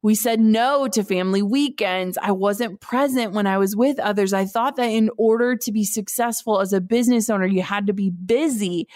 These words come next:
and I wore busy like a badge of honor.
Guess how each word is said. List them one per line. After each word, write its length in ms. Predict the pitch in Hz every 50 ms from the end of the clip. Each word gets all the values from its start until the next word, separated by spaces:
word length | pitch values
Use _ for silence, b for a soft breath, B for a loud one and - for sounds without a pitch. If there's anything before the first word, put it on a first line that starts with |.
| B B B B B
and 140 | - 202 208
I 80 | 208
wore 320 | 208 220 220 247 269 285 294
busy 380 | 240 254 247 233 226 247 240
like 180 | 226 202 185 -
a 80 | 185
badge 360 | 180 185 185 185 190 190 190 208
of 160 | - 185 185
honor. 440 | 175 175 175 170 - - - 208